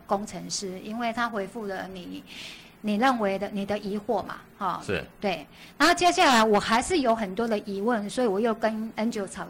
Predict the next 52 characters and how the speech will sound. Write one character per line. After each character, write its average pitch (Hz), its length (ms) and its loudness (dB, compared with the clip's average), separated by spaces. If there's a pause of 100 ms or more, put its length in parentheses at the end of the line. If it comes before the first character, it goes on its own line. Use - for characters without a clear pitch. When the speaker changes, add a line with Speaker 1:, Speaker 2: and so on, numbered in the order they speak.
Speaker 1:
架 185 240 -4
嘛， - 220 -12
我 196 40 -8
就， 240 360 0
我 233 80 -2
又 240 120 6
问 220 160 2
他 214 160 2
说 214 240 0 (240)
：“那 403 120 4
你 311 100 6
为 330 220 8
何 262 120 4
要 277 180 6
写 226 220 -2
这 247 200 0
样 240 160 4
一 214 40 -4
个 202 140 0
充 302 320 2
满 196 240 2
危 185 160 4
险 190 260 -2
的 180 120 -4
剧 202 320 -2
本？ - 140 -4 (420)
你 269 160 6
在 359 180 8
灵 302 160 8
魂 277 160 6
剧 311 160 2
本 214 220 4
里 190 120 2
下 262 280 6
猛 196 280 0
药， 208 400 4
你 226 200 2
为 311 280 8
我 208 140 6
的 202 100 4
人 202 280 4
生 247 280 4
编 285 220 4
写 214 160 2
这 247 160 2
样 240 160 4
一 226 80 2
个 214 140 4
满 196 260 2
贯 214 260 4
全 190 300 -4
餐。” 190 260 2